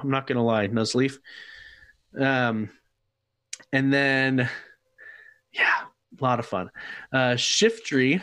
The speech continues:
its Pokedex entry says that it is a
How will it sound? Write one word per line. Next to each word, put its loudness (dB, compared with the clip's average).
its 0
Pokedex 0
entry 0
says 0
that 2
it 2
is 2
a 0